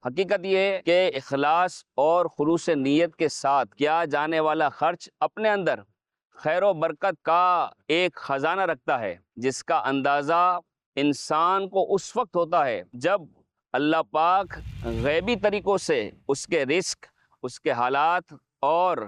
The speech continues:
زندگی میں برکتیں عطا فرماتا ہے۔ اسی طرح اللہ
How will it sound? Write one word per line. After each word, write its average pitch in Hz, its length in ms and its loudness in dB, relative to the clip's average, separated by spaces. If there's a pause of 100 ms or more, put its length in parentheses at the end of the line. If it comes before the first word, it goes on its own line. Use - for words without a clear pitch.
(320)
زندگی 160 560 0
میں 143 280 -2 (380)
برکتیں 160 600 0
عطا 131 240 0
فرماتا 131 520 -2
ہے۔ 98 100 -8 (200)
اسی 151 200 -2
طرح 208 340 0 (540)
اللہ 147 200 0